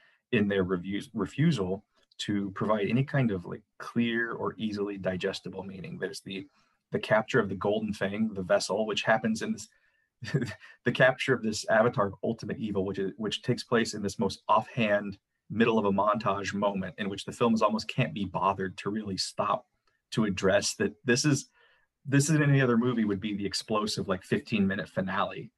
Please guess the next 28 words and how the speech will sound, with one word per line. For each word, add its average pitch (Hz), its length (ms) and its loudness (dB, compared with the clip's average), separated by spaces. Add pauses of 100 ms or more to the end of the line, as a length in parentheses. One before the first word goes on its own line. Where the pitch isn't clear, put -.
(380)
And 120 100 6
even 151 160 8
in 135 120 6
the, 110 180 0
even 143 260 6
in 107 200 4
Pynchon's 98 360 0
book 139 260 2
has 95 180 0
a 98 40 0
much 98 280 -2
longer 95 460 0
sequence 101 460 -2
in 92 80 -6
which 92 160 -10
the 95 60 -14
Department 92 420 -2
of 85 80 -10
Justice 95 540 -2
is 87 160 -8 (520)
sending 98 360 0
speedboats 95 800 0
to - 80 -6
chase 98 380 -2
after. 95 500 -4 (380)
And, 110 140 0
and, 120 120 4
and, 120 340 2